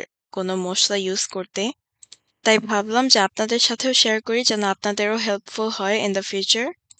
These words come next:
এখানে হচ্ছে আমাদের কাবাবের মসলাটাকে বানিয়ে দেখাবো আপনাদেরকে। এটাও ডালা হয়েছে কিন্তু আপনাদেরকে দেখানো হয়নি। এটাতেও আছে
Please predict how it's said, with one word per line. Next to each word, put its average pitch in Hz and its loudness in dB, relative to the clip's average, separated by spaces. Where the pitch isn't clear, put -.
এখানে 262 4
হচ্ছে 254 4
আমাদের 202 2
কাবাবের 214 4
মসলাটাকে 208 0
বানিয়ে 196 2
দেখাবো 202 -4
আপনাদেরকে। 190 -2
এটাও 254 4
ডালা 233 4
হয়েছে 220 2
কিন্তু 233 -2
আপনাদেরকে 208 0
দেখানো 214 0
হয়নি। 196 -2
এটাতেও 240 4
আছে 226 4